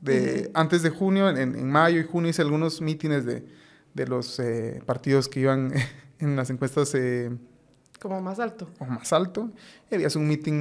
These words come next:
Speaker 1: muy, eh, regular, muy cuadrado,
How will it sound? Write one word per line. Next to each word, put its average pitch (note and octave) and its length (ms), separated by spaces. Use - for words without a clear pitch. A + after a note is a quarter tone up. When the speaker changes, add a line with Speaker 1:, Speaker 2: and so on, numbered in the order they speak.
Speaker 1:
muy, D3 480
eh, B2 420
regular, E3 500
muy C#3+ 400
cuadrado, C#3 840